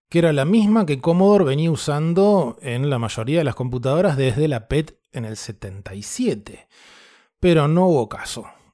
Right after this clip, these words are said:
El tiempo disponible y las limitaciones tecnológicas hicieron que nada de esto se modificara, así como tampoco se modificó, por lo menos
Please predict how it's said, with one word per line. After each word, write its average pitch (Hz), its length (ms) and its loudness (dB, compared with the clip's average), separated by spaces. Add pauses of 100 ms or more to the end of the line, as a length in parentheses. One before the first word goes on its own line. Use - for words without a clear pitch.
(160)
El 120 260 -6
tiempo 156 760 2
disponible 185 680 0
y 170 40 2
las 131 160 -2
limitaciones 123 520 -6
tecnológicas 190 760 -4
hicieron 147 400 -4
que 139 340 -4
nada 123 500 -4
de 110 120 -6
esto 107 260 -10
se 107 220 -14
modificara, 170 800 -4 (720)
así 160 260 -4
como 269 240 2
tampoco 170 420 2
se 180 140 2
modificó, 139 800 -2
por 107 220 -6
lo 98 160 -12
menos 123 680 -6